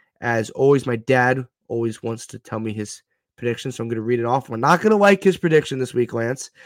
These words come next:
so brace yourself. He's going K C twenty-four, Buffalo twenty-three. He says, "As of today, given injury situation in Buffalo," it's reason why he's going with that score. He said he hopes he's wrong.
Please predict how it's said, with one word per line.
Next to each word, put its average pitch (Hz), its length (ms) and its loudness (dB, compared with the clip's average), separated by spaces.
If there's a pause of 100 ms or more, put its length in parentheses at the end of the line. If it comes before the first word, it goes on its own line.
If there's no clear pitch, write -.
(140)
so - 160 -4
brace 131 300 2
yourself. 117 480 -6 (460)
He's 143 180 -4
going 143 380 -2
K 175 300 0
C 170 320 -6
twenty-four, 139 920 0 (360)
Buffalo 131 520 2
twenty-three. 123 1000 -2 (320)
He 131 160 -6
says, 123 420 0
"As 135 240 4
of 127 140 -8
today, 170 320 6
given 135 400 0
injury 147 320 -4
situation 135 580 -4
in 117 80 -6
Buffalo," 120 540 0 (640)
it's - 320 -12 (300)
reason 117 400 -2
why 110 120 0
he's 107 120 -4
going 113 160 -6
with 104 80 -10
that 107 120 -4
score. 113 240 -6
He 110 120 -10
said 110 180 -12
he 107 80 -12
hopes - 320 -12
he's 107 240 -12
wrong. - 300 -18